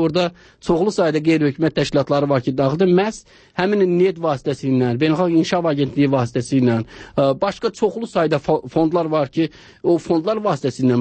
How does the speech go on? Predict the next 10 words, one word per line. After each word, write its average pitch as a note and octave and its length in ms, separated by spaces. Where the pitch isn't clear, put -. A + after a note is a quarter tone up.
maliyyələşdirilir. B2 580
Öz, D3+ 80
e, C#3 220
yerlərdə D#3+ 480
proyektlər, C#3+ 480
hə-, C#3 160
həyata C#3+ 340
keçirmək C3 480
üçün. A#2 160
Hətta F#3+ 320